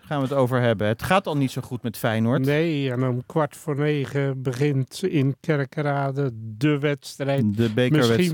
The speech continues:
Speaker 2: wel van het
Speaker 1: Ja.
Speaker 2: jaar.
Speaker 1: Ja, we
Speaker 2: Eh,
Speaker 1: houden ons hart vast.
Speaker 2: Ik ook. Eh,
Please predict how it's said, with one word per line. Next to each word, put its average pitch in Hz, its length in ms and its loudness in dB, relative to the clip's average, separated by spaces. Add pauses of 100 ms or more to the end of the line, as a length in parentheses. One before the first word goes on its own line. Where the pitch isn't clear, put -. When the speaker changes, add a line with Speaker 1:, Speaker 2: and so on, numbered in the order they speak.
Speaker 2:
wel 156 180 2
van 151 220 0
het 143 280 4
Speaker 1:
Ja. 170 160 2
Speaker 2:
jaar. 131 320 -2 (560)
Speaker 1:
Ja, 160 260 2
we 165 60 2
Speaker 2:
Eh, 165 100 6
Speaker 1:
houden 160 220 6
ons 151 140 2
hart 170 180 0
vast. - 380 -6 (340)
Speaker 2:
Ik 170 240 -2
ook. 131 320 -4 (1400)
Eh, 165 560 4